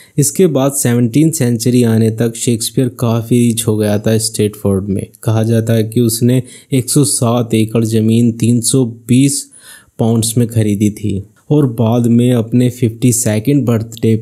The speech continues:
पर उसकी मौत हो गई थी, अप्रैल ट्वेंटी थर्ड, सिक्सटीन सिक्सटीन में।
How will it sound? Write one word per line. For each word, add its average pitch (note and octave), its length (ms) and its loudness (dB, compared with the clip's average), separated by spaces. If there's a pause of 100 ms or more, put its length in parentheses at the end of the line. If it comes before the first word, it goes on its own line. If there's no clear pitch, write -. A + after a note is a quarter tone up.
पर A2+ 160 2
उसकी A#2 480 0
मौत A2 380 2
हो G2+ 140 0
गई F#2+ 200 0
थी, G2+ 200 -2
अप्रैल A2 400 0
ट्वेंटी A2+ 440 0 (140)
थर्ड, A#2 200 0 (340)
सिक्सटीन B2 560 0
सिक्सटीन G#2+ 580 0
में। F#2 240 -4